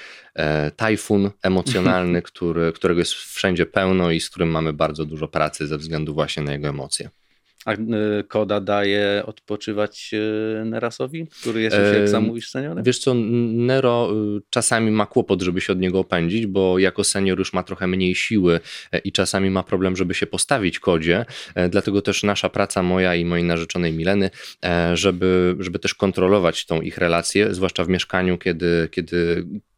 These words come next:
Speaker 1: Kodę ogarną jakieś emocje albo jest po, mm, pobudzającym go spacerze czy po jakimś treningu. No i kiedy te emocje biorą górę, no to potrafi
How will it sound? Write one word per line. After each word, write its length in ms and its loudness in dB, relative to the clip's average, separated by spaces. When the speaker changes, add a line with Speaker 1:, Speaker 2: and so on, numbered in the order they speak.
Speaker 1:
Kodę 300 4
ogarną 460 2
jakieś 280 0
emocje 440 0
albo 160 2
jest 180 -4
po, 280 0
mm, 540 -2
pobudzającym 720 2
go 100 0
spacerze 480 0
czy 120 -6
po 80 0
jakimś 240 -2
treningu. 640 2
No 160 0
i 120 2
kiedy 260 2
te 120 2
emocje 300 2
biorą 260 4
górę, 180 4
no 100 0
to 100 -2
potrafi 600 0